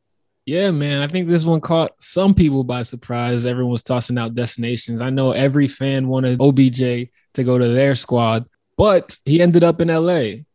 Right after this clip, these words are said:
That's something that I actually thought would happen. I don't know if you remember, but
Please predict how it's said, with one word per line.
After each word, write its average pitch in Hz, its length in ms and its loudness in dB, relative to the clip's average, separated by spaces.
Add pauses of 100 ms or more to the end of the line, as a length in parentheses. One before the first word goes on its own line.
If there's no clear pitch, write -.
That's 143 220 -8
something 147 640 0
that 139 360 -2 (120)
I 165 240 0
actually 156 500 -2
thought 160 380 -2
would 135 140 0
happen. 117 440 -4
I - 80 -10
don't 135 120 -2
know 143 60 4
if 131 100 2
you 139 80 6
remember, 131 340 2
but 120 160 -2